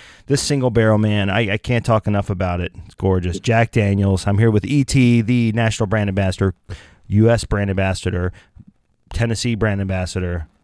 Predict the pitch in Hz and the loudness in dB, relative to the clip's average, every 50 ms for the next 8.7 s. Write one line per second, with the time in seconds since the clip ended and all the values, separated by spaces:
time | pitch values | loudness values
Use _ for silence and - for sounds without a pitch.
0 | - - 78 107 110 117 117 - - 110 107 104 101 98 101 101 101 98 95 92 | -12 -6 0 2 4 4 2 2 2 4 4 4 4 4 2 2 2 0 0 -2
1 | - - 107 104 101 95 - 107 101 98 95 90 90 92 92 90 90 85 87 85 | -2 -2 0 0 0 0 0 0 0 0 0 0 -2 -2 -2 -4 -4 -4 -4 -4
2 | 85 85 - 82 87 82 - 87 87 85 87 85 82 - 92 85 90 95 131 139 | -6 -8 -8 -8 -10 -8 -6 -8 -8 -6 -8 -10 -10 -10 -8 -8 -4 0 0 0
3 | 139 131 123 113 110 101 95 98 95 90 95 92 90 85 - 95 85 80 78 - | 0 0 -4 -2 -2 -2 -2 -2 -4 -4 -6 -8 -8 -8 -8 -8 -10 -10 -10 -10
4 | - 104 98 90 - - - - - - - _ _ - 110 107 110 107 90 104 | -6 -6 -6 -6 -6 -10 -16 -20 -20 -20 -20 _ _ -4 -2 0 0 0 0 -2
5 | 98 95 90 95 90 - - 101 92 90 90 90 87 87 85 82 78 - - - | -4 -4 -4 -4 -6 -4 -4 -4 -4 -4 -4 -6 -6 -6 -6 -6 -8 -10 -12 -12
6 | - 90 90 90 87 87 85 85 85 85 85 82 78 - _ _ _ - - - | -8 -6 -6 -4 -4 -6 -6 -6 -8 -8 -8 -10 -12 -14 _ _ _ -14 -14 -14
7 | - - _ _ _ _ _ _ _ _ - 110 110 110 113 123 127 131 - 120 | -16 -20 _ _ _ _ _ _ _ _ -4 -2 0 0 0 0 0 0 0 -2
8 | 110 - - 156 175 - 143 117 107 107 107 107 113 123 | -2 0 0 -2 0 2 2 2 2 2 0 -2 -2 -4